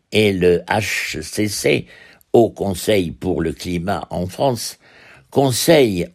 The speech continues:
autant, autant de nous prémunir contre les inondations et incendies que de lutter contre les émissions de gaz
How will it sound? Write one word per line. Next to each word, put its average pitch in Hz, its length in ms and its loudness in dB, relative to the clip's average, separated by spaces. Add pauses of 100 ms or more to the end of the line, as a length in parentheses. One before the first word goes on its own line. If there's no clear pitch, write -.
autant, 101 420 2 (460)
autant 87 380 0 (720)
de 123 360 4
nous 127 180 4
prémunir 143 840 0
contre 101 400 -2
les 98 320 -2
inondations 104 960 -2 (400)
et 92 280 -2
incendies 123 760 -4 (800)
que 175 180 6
de 139 160 0
lutter 135 560 2
contre 92 400 -6
les 90 280 -4
émissions 90 520 -4
de 76 160 -6
gaz 78 460 -2